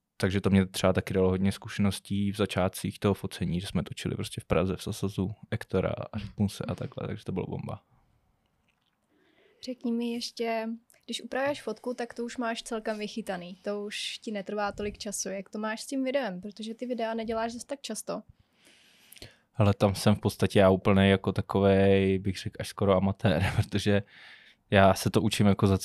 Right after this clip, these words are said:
Speaker 1: za, za chůze, když to tak řeknu, prostě, mm, u toho focení musím, fakt jsem jako jistý v kramflecích u té úp-, u té úpravy, ale u toho videa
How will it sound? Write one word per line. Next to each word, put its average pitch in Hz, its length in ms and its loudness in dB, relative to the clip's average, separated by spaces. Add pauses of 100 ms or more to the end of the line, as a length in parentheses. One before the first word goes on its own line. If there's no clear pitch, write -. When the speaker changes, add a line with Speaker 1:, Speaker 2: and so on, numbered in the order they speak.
Speaker 1:
za, 95 400 8
za 98 100 6
chůze, 98 320 2
když 95 180 0
to 101 100 -2
tak 95 100 4
řeknu, 98 300 4
prostě, 98 520 2 (1000)
mm, 101 460 0 (1160)
u 120 80 -8
toho 139 180 6
focení 113 400 6
musím, 110 380 6
fakt - 200 2
jsem 104 160 4
jako 104 200 4
jistý 101 260 2
v - 60 -2
kramflecích 101 640 0
u 101 60 -4
té - 140 -2
úp-, 104 260 0 (120)
u 101 200 -6
té - 160 -4 (120)
úpravy, 98 500 4
ale 95 300 2
u - 100 -6
toho 101 280 -2
videa 95 440 4